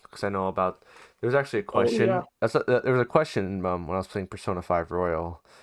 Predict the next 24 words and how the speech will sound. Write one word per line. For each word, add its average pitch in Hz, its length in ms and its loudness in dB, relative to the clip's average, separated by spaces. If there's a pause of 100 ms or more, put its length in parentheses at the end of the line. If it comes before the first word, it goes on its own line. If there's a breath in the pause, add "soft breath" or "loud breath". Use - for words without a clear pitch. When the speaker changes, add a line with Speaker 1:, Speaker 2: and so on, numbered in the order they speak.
(200 loud breath)
Speaker 1:
about, 87 240 2
like, 76 160 0
the 85 100 -4
golden 87 500 -4
and 82 180 -10
silver - 420 -8
ratio. - 640 -12 (840 soft breath)
Speaker 2:
Yeah. - 200 -8 (380)
Uh, 120 300 -4
I've 113 120 -8
never 143 280 -4
heard 143 200 -2
of 110 100 -6
the 113 100 -8
silver 123 480 -4
ratio, 127 560 -6
but 113 100 -8
I'll 110 80 -6
tell 113 200 -14
you 101 80 -12
about 87 160 -12
the - 80 -20
golden 76 340 -12
ratio. 60 640 -16